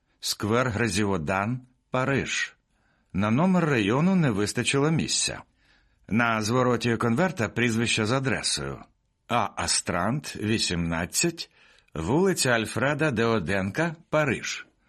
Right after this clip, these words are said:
Якусь хвилю прізвище здавалось йому незнайомим,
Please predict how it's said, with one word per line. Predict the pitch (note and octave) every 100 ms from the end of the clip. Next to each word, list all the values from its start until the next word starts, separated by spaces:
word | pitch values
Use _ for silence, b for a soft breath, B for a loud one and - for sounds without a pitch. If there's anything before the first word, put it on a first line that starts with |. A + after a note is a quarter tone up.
| b b b b
Якусь | F2+ A#2+ G3+ G#3
хвилю | - G#3 G#3+ G#3
прізвище | G3+ G3+ G3+ F#3 G3
здавалось | D3+ D#3+ D#3+ D#3+ D#3+ D3+
йому | D#3 D#3
незнайомим, | D#3 D3 E3 E3 A#2+ C#2 C2 B1